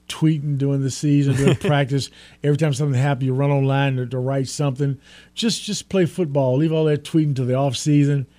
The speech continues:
Speaker 1: you know, 'cause fans are reading a different way, or you may, uh, intended for it to go one way, but then it hits a negative way, and, you know, once it's gone, you can't bring it back. So just stay away from it.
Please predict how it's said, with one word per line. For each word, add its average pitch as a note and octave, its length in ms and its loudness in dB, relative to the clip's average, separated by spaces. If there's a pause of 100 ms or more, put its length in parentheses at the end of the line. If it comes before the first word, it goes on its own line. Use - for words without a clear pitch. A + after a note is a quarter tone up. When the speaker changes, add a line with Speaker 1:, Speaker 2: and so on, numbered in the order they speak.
(120)
Speaker 1:
you D3+ 80 -4
know, C#3+ 120 2
'cause B2+ 140 -2
fans D#3+ 400 0
are C#3+ 60 2
reading D3 220 2
a C#3 40 -2
different C#3+ 320 -4
way, C#3 180 2
or B2 160 0
you C#3+ 220 2
may, C#3 300 2 (560)
uh, C3 60 -6
intended C3+ 540 0
for D3 160 0
it C#3+ 40 2
to C3+ 60 -2
go C#3+ 100 2
one D3+ 320 2
way, C#3 100 4
but C3+ 180 0
then C#3+ 140 0
it C3+ 60 0
hits C#3+ 320 -2
a D3 100 -2
negative D3+ 420 2
way, C3 300 2
and, B2 160 0 (380)
you D#3 80 0
know, C3 80 4
once D#3 260 2
it's C#3 140 0
gone, D#3+ 400 4
you C3+ 100 2
can't D3+ 280 2
bring C#3+ 200 2
it B2 100 0
back. D#3 300 2
So D3 140 -4
just F#3+ 240 -4
stay G3 220 0
away F3+ 320 2
from E3+ 280 -2
it. D#3+ 100 -4